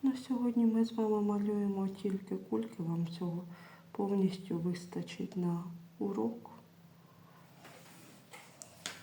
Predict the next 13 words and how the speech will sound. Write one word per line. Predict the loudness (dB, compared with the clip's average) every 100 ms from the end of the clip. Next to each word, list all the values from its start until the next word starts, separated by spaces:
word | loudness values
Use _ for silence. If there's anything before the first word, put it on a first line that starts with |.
| -18 -20 -12 -8
Ось. | -6 -2 -4 -4 -10 -12 -18 -20 -20 -20 -20 -20 -20 -20 -6
Тому | -4 -2 -2 -2 -6 -16 -20 -20 -20 -20 -20 -20 -8
працюйте. | -4 -4 -6 -10 -6 -6 -8 -12 -18 -2
Інші | 2 2 0 -6
всі | -8 0 0
кульки | 4 2 2 0
аналогічно. | 4 6 6 4 2 0 -4 -6 -6 -6 -8 -14 -16 -16 -2
Коли | 2 6 6
добре | 6 6 4 2
висохне | 4 4 2 -4 -6 -4 -2 -2 -4 -4
ручка, | -4 -4 -6 -4 -2 -2 -4 -10 -16 -18 -8 0
олівець | 2 2 2 0 -2 -6
витирайте. | -6 -6 -4 -4 -6 -10 -10